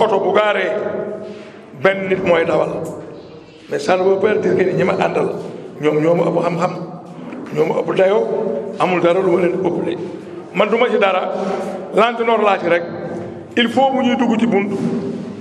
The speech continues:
suñuy dugg ci bunt, il faut ñu laaj buntu kër gi fu mu nekk. Loolu kese moo tax ñuy wax Abdou Lo président. Mais dama leen di wax ni leen, fii kenn ku nekk,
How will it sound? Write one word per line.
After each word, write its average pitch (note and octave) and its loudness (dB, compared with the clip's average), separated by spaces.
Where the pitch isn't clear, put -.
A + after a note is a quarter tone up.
suñuy A#3 2
dugg A3+ 2
ci A3+ 2
bunt, G3+ 2
il F#3+ 2
faut A#3 4
ñu G#3+ 2
laaj G3 4
buntu E3 2
kër F#3 2
gi E3+ -2
fu D#3+ -2
mu E3+ 0
nekk. D#3+ -4
Loolu E3+ 4
kese G3 -2
moo D#3+ 2
tax - 0
ñuy E3+ -8
wax A3 -4
Abdou D#3 -4
Lo D3+ 2
président. - 0
Mais E3+ 0
dama G3+ 4
leen A#3+ 2
di A3+ 2
wax G3 2
ni G3+ 2
leen, G3+ 4
fii G#3 0
kenn A3 2
ku A#3 2
nekk, A#3 2